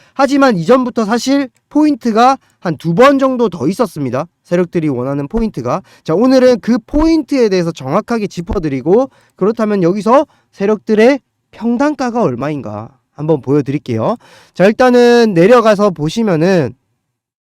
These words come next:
자, 여기 보시면은 제대로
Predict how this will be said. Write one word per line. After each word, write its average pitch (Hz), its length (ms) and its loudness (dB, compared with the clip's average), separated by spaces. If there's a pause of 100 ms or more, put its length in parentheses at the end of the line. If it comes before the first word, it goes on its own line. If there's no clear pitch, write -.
(1500)
자, 175 140 2
여기 240 200 0
보시면은 240 880 0 (380)
제대로 175 500 0